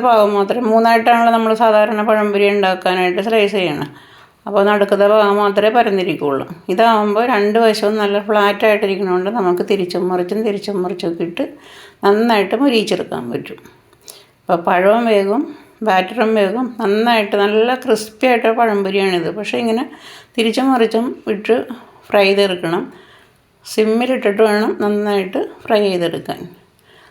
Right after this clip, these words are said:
നല്ല ടേസ്റ്റുള്ള പഴംപൊരിയാണ്. അതുകൊണ്ട് നമ്മൾ, അതുകൊണ്ട് ഇത്രയും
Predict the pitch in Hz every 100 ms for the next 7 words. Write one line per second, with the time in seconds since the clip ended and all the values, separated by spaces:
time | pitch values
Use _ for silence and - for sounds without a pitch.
0 | _ _ 214 196 226 254 254 220 - 226
1 | 226 220 208 196 190 190 190 214 - -
2 | _ _ - 196 185 180 175 175 185 190
3 | 294 202 190 185 185 285 359 - - _
4 | - 214 214